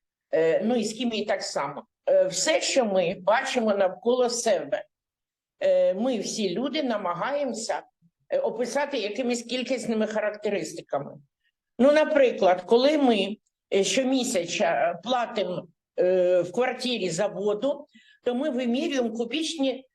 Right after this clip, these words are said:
метри цієї води або літри води, які використали. Коли ми приходимо в магазин, ми, е, вам, нам, е, продавці зважують певну кількість, е, того, що нам треба при-, е, придбати.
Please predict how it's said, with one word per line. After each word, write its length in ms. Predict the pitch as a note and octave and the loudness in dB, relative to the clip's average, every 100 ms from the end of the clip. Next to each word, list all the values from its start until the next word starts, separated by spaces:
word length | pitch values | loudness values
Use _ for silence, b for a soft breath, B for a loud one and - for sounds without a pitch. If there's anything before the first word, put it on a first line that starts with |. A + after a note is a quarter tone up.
| _ | _
метри 480 | G#3 B3+ D4 D4 B3+ | -4 -2 -4 -2 -2
цієї 480 | A#3+ A3 G#3 A#3+ A#3 | -2 -2 0 0 0
води 440 | G3 A3+ A3 D#3 - | 0 -2 0 -4 -2
або 260 | F3+ G3+ | -2 0
літри 400 | A3 A3 G#3 G3+ | 0 0 -2 -2
води, 280 | F3 E3 E3+ | -2 -2 -2
які 360 | A#3 E3+ - A3 | -4 -4 -4 -4
використали. 840 | E3 E3 D3+ D3 D3 - C#3+ C#3 - B B B B | -4 -4 -6 -6 -8 -4 -2 -4 -10 B B B B
Коли 240 | - B3+ D#4 | -2 0 2
ми 120 | E4+ | 0
приходимо 560 | - C#4 C#4 D4 C#4 D4 | 0 -2 0 0 2 0
в 80 | |
магазин, 640 | C4+ C4+ C4+ A3+ G3+ F3 F3 | 0 0 -2 -2 -4 -4 -4
ми, 340 | G3 A3+ A#3+ A3+ _ b - | -2 -2 -2 -6 _ b 2
е, 280 | G3 F#3 | 4 4
вам, 420 | F#3+ A#3+ B3 F#3 A3+ | 4 2 0 0 0
нам, 340 | B3 A3 G#3+ | 0 -6 -2
е, 300 | E3+ F3 E3+ | 2 4 4
продавці 560 | F3 A3+ A3+ A3+ A3 D#4+ | 2 0 -2 -4 -2 -6
зважують 680 | G#3+ G3+ B3 C4+ C#4 C4 C4+ | -2 -2 -2 -4 -2 -4 -2
певну 440 | A3+ A#3+ A#3+ A3+ | -2 0 -2 -4
кількість, 540 | - A3 A3 G3 F#3+ - G#3 G#3+ G#3 - _ | -4 -4 -2 -2 -4 -8 -4 -2 -4 -10 _
е, 220 | F#3 F#3+ | 0 0
того, 300 | F#3+ A#3 B3 | 0 0 0
що 160 | A#3+ A3 | 0 0
нам 200 | G#3+ G3+ | -2 -2
треба 300 | G#3 G3 F#3+ | -2 0 -2
при-, 340 | F#3+ G#3 - - | -2 -4 -4 -6
е, 160 | G#3 F#3+ | 0 0
придбати. 680 | F#3+ A#3 F#3 E3+ D#3+ - - | 0 -2 -2 -2 -2 -4 -8